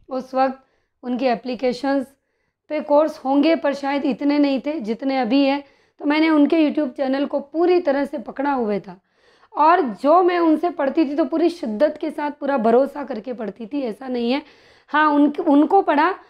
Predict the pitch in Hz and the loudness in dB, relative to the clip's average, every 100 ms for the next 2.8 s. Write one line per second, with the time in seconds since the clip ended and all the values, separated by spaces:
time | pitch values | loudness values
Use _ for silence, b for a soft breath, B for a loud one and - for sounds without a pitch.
0 | b 277 302 339 320 330 359 359 302 359 | b -6 0 2 4 4 4 4 4 4
1 | 311 349 311 320 311 349 349 311 320 330 | 4 4 2 2 4 2 4 2 4 4
2 | 320 330 277 294 311 254 220 | 4 4 4 4 2 0 0